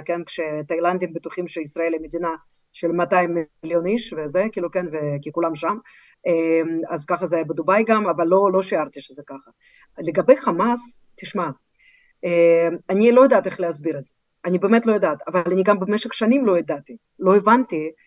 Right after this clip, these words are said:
כיצד מדברים אצלנו על הרתעה, והם רק מלטשים את היכולת הצבאית שלהם, אה, מעשירים את הארסנל שלהם,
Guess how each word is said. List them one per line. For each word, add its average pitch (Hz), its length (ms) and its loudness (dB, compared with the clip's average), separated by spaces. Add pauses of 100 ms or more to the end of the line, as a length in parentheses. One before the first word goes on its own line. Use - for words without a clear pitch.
(200)
כיצד 208 400 -2
מדברים 208 500 2
אצלנו 208 420 -2
על 170 100 0
הרתעה, 170 520 -2 (460)
והם 226 480 4
רק 208 360 2
מלטשים 196 800 0
את - 80 -6
היכולת 226 400 0
הצבאית 180 400 -4
שלהם, 262 340 0 (380)
אה, 190 260 8
מעשירים 196 500 4
את 233 100 -2
הארסנל 170 480 -2
שלהם, 269 380 0